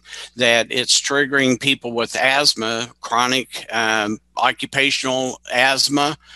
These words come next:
uh, breathing, upper respiratory issues. So it's building occup-, occupants. And think about the little children that are learning in these schools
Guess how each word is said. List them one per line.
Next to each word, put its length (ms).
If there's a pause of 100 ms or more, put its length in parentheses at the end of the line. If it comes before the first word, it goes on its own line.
(320)
uh, 260
breathing, 760
upper 280
respiratory 760
issues. 480
So 260
it's 240
building 460
occup-, 600 (260)
occupants. 760 (360)
And 140
think 220
about 380
the 80
little 240
children 580
that 140
are 200
learning 400
in 200
these 180
schools 720